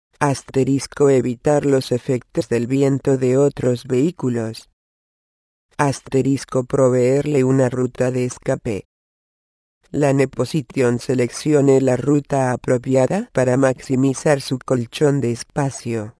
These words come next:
y permitir que otros le vean más fácilmente en el camino. En general,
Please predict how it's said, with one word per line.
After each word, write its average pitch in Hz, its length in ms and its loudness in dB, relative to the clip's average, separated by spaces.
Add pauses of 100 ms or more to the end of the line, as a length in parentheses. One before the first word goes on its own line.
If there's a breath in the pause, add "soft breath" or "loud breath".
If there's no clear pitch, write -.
(140)
y 156 120 0
permitir 143 920 0
que 127 200 2
otros 135 480 2
le 123 160 0
vean 131 400 4
más 127 260 -4
fácilmente 127 720 -2
en 120 80 0
el 120 200 -2
camino. 123 640 -2 (1080)
En 135 220 4
general, 127 720 0